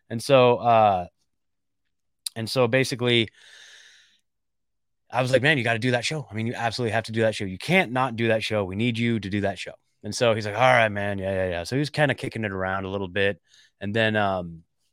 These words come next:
and then, like, one day on the show, like, on Truthzilla Live, like, I was like, "Adam, if you're out there listening,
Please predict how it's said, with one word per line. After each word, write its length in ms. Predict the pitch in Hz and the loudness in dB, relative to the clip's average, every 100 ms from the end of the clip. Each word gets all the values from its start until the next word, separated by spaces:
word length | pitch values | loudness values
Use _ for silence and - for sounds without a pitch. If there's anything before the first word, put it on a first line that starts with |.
| _ _ _ _ _ _ _ | _ _ _ _ _ _ _
and 140 | 117 | -4
then, 180 | 123 120 | -2 0
like, 180 | 113 98 | 0 -2
one 140 | 120 | 0
day 120 | 127 147 | 4 2
on 320 | 123 175 214 | 2 0 2
the 80 | 190 | 2
show, 300 | 107 90 98 | 2 0 0
like, 140 | 104 | 0
on 200 | 123 156 | 0 -2
Truthzilla 640 | 156 185 131 143 180 117 123 _ _ _ _ _ - | 0 -2 0 6 8 8 4 _ _ _ _ _ -2
Live, 380 | 120 131 104 107 | 4 6 4 2
like, 160 | 107 | 0
I 80 | 113 | 2
was 160 | 117 110 | 2 2
like, 280 | 104 - _ _ _ _ | 0 0 _ _ _ _
"Adam, 380 | 127 190 226 202 _ _ _ | 4 6 4 0 _ _ _
if 140 | 117 | -4
you're 120 | 127 | 4
out 120 | 151 165 | 4 4
there 160 | 170 | 4
listening, 540 | 165 196 220 220 214 | 4 0 0 0 -2